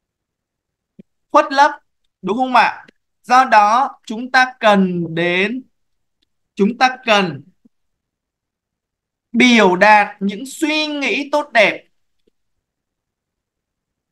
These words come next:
để tạo cầu nối, thấu hiểu, đúng không ạ? Trân trọng, à,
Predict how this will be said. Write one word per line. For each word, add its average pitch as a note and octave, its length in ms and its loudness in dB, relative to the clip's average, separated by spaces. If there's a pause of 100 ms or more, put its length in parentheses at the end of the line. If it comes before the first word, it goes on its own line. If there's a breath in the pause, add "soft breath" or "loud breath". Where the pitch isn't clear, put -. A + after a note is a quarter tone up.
(160)
để G3 580 2 (640)
tạo - 440 2
cầu F#3 300 2
nối, F3 760 -4 (500)
thấu A3 360 2
hiểu, D#3 720 0
đúng F3 160 -4
không A#3 220 0
ạ? - 340 2 (280)
Trân C4 460 0 (100)
trọng, F#3+ 260 2 (3750)
à, D#3+ 460 2